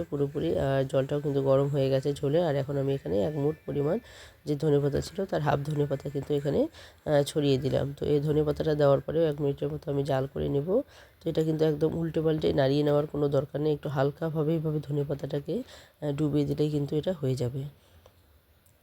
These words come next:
তো বন্ধুরা, দেখতেই পাচ্ছেন এখানে কিন্তু পুরোপুরি আমার, আহ, যে লাউ শাকের যে ঝোলটা আছে সেটা কিন্তু পুরোপুরি রেডি হয়ে গেছে। তো এইভাবে অবশ্যই বলবো বন্ধুরা, লাউ শাক অনেকভাবে খেয়েছেন, একবার অবশ্যই এই প্রসেসগুলো অবলম্বন করবেন, পেঁয়াজ দেওয়ার প্রসেস।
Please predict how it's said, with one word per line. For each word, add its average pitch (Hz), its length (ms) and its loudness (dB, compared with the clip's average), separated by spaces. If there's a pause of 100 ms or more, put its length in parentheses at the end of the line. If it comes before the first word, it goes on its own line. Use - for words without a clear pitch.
(240)
তো - 140 -14
বন্ধুরা, 156 320 2
দেখতেই 151 280 2
পাচ্ছেন 160 300 0
এখানে 143 260 0
কিন্তু 160 220 0
পুরোপুরি 151 440 0
আমার, 151 220 2
আহ, - 760 0
যে 143 140 2 (280)
লাউ 143 200 4
শাকের 143 380 0 (220)
যে 139 160 2
ঝোলটা 147 400 0
আছে 143 260 -2
সেটা 151 240 -4
কিন্তু 143 200 -2
পুরোপুরি 143 440 0
রেডি 139 300 2
হয়ে 147 320 4
গেছে। 139 320 0 (480)
তো - 120 -6
এইভাবে 156 380 2
অবশ্যই 151 400 2
বলবো 147 300 2
বন্ধুরা, 143 380 0
লাউ 160 180 2
শাক 147 240 -6
অনেকভাবে 143 460 0
খেয়েছেন, 143 360 -4
একবার 139 300 0
অবশ্যই 151 480 -2
এই 139 80 2
প্রসেসগুলো 151 560 -2
অবলম্বন 143 460 2
করবেন, 151 340 -2
পেঁয়াজ 139 360 0
দেওয়ার 143 260 4
প্রসেস। 156 320 -2